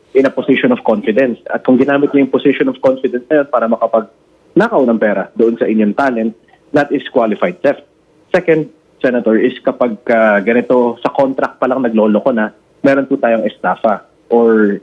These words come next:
in short, niloloko niya yung tao para mag-abot ng pera sa kanya. So, the manager might be committing estafa against the corporations and qualified theft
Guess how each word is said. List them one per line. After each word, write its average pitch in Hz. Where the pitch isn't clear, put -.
in 127
short, 123
niloloko 127
niya 131
yung 127
tao 123
para 113
mag-abot 110
ng 110
pera 101
sa -
kanya. 113
So, 135
the 139
manager 147
might 143
be -
committing 135
estafa 131
against 123
the -
corporations 117
and 127
qualified 127
theft 139